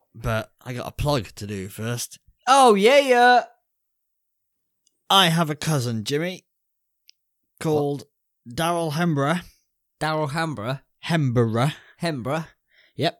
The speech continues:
Speaker 1: and he is gonna be in a short horror film.
Speaker 2: Oh, shit.
Speaker 1: As the main character looks in A Serpent's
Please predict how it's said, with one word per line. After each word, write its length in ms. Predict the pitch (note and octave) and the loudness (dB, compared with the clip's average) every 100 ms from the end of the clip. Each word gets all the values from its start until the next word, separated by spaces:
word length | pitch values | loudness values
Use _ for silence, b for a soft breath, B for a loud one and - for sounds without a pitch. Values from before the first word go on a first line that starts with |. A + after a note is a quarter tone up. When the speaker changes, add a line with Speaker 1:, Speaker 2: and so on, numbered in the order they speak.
| _ - | _ -8
Speaker 1:
and 300 | C3 B2+ - | -6 -8 -12
he 460 | - D3 E3+ D#3+ - | -8 -4 -2 -2 -4
is 180 | A2 A#2+ | -4 -6
gonna 260 | - D3+ C#3 | -4 -4 -2
be 400 | D#3 B2+ C3+ - | -2 -4 -6 -6
in 200 | A#2+ A2 | -6 -4
a 320 | G#2+ G2 F#2 - | -6 -6 -10 -10
short 600 | - - E3 E3+ - - - | -6 -2 -2 -2 -4 -14 -14
horror 380 | - F#3+ F3+ B2+ | -6 -2 0 -2
film. 540 | C#3+ A2+ G#2 F2+ G2 - - | -2 -4 -4 -10 -14 -18 -18
Speaker 2:
Oh, 240 | C#3 B2+ | -16 -16
shit. 480 | - - A#2 G#2 - _ | -16 -18 -16 -16 -18 _
Speaker 1:
As 200 | D#3+ D#3 | -4 -2
the 80 | D#3 | 0
main 280 | E3+ F3 D#3+ | 0 0 0
character 400 | E3+ E3 C3+ C#3+ | 0 0 -2 -2
looks 540 | D3+ D#3+ - - - - | -2 -4 -4 -6 -6 -4
in 280 | D3 C#3 C3+ | -4 -4 -4
A 220 | A2+ B2+ | -4 -4
Serpent's 800 | A#2 - D#3+ C#3+ D3 C#3 - - | -6 -4 -2 -2 -2 -4 -4 -10